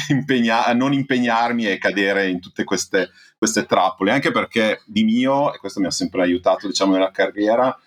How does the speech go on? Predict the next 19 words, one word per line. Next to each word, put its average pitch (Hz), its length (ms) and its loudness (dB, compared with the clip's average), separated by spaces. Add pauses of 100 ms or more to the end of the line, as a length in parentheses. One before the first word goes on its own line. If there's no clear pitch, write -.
(400)
la 123 160 0
curiosità 127 640 0
è 117 40 0
infilarmi 95 680 0
nei 85 320 -2 (300)
peggiori 92 1040 0
vicoli 87 1040 0
o 92 180 -2
dei 98 160 -2
bar, 104 300 -2
nei 110 120 0
peggiori 117 340 -2
bar 104 240 0
di 104 100 -4
Caracas 98 600 0
del 92 160 0
marketing, 92 600 -2
no? 92 240 2
Cioè, 95 320 2